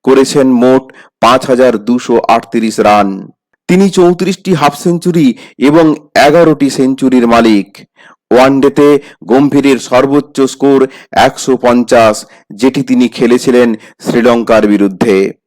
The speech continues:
দশ বছরের ওয়ান ডে ক্যারিয়ারে গৌতম তার শেষ ম্যাচটি খেলেছিলেন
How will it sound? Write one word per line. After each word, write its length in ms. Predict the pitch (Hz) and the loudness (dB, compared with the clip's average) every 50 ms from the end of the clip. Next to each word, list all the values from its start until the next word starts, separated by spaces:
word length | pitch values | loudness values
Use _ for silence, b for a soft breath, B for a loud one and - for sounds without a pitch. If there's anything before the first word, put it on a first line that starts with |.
| _ _ _ _ B B B B B B B - | _ _ _ _ B B B B B B B 0
দশ 220 | 123 143 165 156 185 | 0 2 2 2 0
বছরের 420 | 175 196 190 - 202 190 190 185 202 | 0 0 0 2 2 4 4 2 2
ওয়ান 260 | - 131 147 156 170 175 | 2 2 2 2 2 0
ডে 100 | 175 180 170 | 0 -2 -2
ক্যারিয়ারে 540 | - 165 156 170 170 175 170 160 151 123 107 - B B B B B - 98 | 0 0 0 2 2 2 2 4 4 2 2 0 B B B B B -8 -2
গৌতম 400 | 107 139 151 160 - 175 170 170 160 | 0 2 2 2 2 0 0 0 0
তার 200 | 165 156 147 147 | 0 0 0 0
শেষ 260 | - - 151 156 170 - 151 | -2 -4 -4 -4 -4 -4 -4
ম্যাচটি 320 | 151 147 143 - - 143 | -4 -4 -4 -6 -8 -8
খেলেছিলেন 540 | 135 - 139 135 147 139 - 147 147 147 139 | -4 0 0 0 0 0 0 0 2 2 2